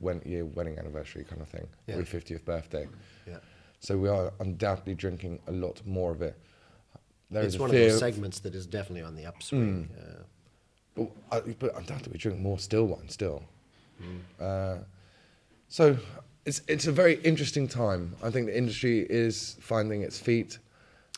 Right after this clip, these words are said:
Speaker 1: I think it's doing well. Of course, there are risks that you, if you ha-, keep having years like two thousand eighteen where everyone has good harvests, that there's a risk of oversupply.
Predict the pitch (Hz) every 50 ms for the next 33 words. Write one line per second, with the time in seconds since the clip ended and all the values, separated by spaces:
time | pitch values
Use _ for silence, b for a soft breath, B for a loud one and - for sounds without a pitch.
0 | - - 107 113 107 95 - 117 110 107 104 101 101 104 101 98 98 98 95 95
1 | 98 b b b b b b b b 117 107 - - - 135 120 104 - - -
2 | - 101 104 98 104 104 110 104 98 - - 85 71 101 101 104 104 98 98 95
3 | 82 71 55 - - - 113 107 95 - 113 107 104 110 - - - 135 - -
4 | - 110 110 110 107 107 107 104 - - - - - - 110 101 104 101 98 95
5 | - 104 - 101 104 104 - 101 101 92 - 90 101 92 95 95 92 98 95 -
6 | - 101 92 90 87 95 92 90 82 87 87 - - - - b b b b b
7 | b b b b - - - 73 98 95 85 90 95 98 95 92 - - 87 80
8 | - - 98 95 92 87 85 - - - - 90 82 85 85 85